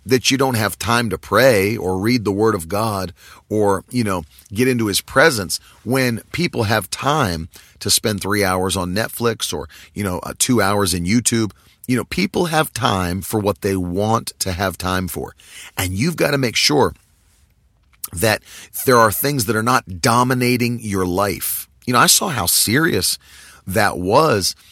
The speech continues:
when I started watching my kids, because my kids watch YouTube, uh, almost exclusively. It's amazing to me that that's, like, the, the next thing for the next generation of kids is, <laughs> and, uh, you may have kids that are listening to this, um, you know,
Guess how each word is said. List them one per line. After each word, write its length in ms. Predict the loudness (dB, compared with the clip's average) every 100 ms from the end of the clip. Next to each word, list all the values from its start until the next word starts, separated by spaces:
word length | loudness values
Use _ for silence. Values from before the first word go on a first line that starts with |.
| -20 _
when 200 | -4 0
I 80 | 0
started 300 | 0 2 2
watching 400 | 2 0 0 -2
my 140 | -4 -6
kids, 400 | -4 -4 -4 -6
because 300 | -6 -4 -2
my 160 | -2
kids 600 | -2 0 2 2 0 -6 -8 -14 -20 -16
watch 460 | -4 2 4 2 0
YouTube, 540 | 0 0 0 -2 -4 -10 _ _ -20 _ -8
uh, 100 | -6 -6 -6
almost 380 | 2 2 2 -2
exclusively. 580 | 0 0 2 0 0 -2
It's 120 | -2
amazing 480 | -2 0 0 0 -2
to 60 | -2
me 80 | -4
that 140 | -2
that's, 280 | 0 2 2
like, 200 | -2 0
the, 200 | 0 0
the 120 | -2
next 340 | -2 -2 -2 -4
thing 240 | -4 -4
for 80 | -4
the 80 | -4
next 220 | -4 -4
generation 560 | -4 -4 -2 -2 -2 -4
of 100 | -6
kids 440 | -2 0 -2 -6 -14 -20 -20 -8
is, 240 | -2 -2 -4 -12 -8
<laughs> 120 | -4
and, 180 | -2 -4 -4
uh, 100 | -4
you 200 | 0 2
may 120 | 4
have 180 | 4 2
kids 300 | 2 2 2
that 100 | 2
are 100 | 2
listening 360 | 2 0 -2 -4
to 100 | -2
this, 320 | -2 -2 -4 -8 -20 -20 _ _ _ -6
um, 380 | 0 2 0 -4 -8
you 160 | -4 0
know, 300 | 0 -2